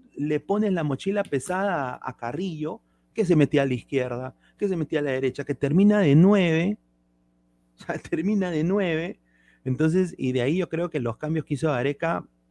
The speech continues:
bueno, y obviamente la actitud de Alex Valera,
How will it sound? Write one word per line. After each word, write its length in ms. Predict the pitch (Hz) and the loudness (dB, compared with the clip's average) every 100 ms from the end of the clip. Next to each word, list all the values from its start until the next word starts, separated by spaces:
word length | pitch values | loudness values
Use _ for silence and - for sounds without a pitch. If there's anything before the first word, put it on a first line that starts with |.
| _ | _
bueno, 360 | 123 113 104 101 _ _ _ - | -8 -6 -6 -10 _ _ _ -12
y 240 | 107 104 | -6 -2
obviamente 480 | 120 120 127 127 110 | 0 0 0 -2 -4
la 120 | 101 | -6
actitud 540 | - - 104 - 147 160 _ _ _ _ _ - | -8 -12 -6 0 0 0 _ _ _ _ _ -8
de 140 | 107 | -4
Alex 340 | 127 156 135 | -4 -4 -8
Valera, 580 | 107 104 123 151 147 - | -8 -4 -2 -2 -2 -8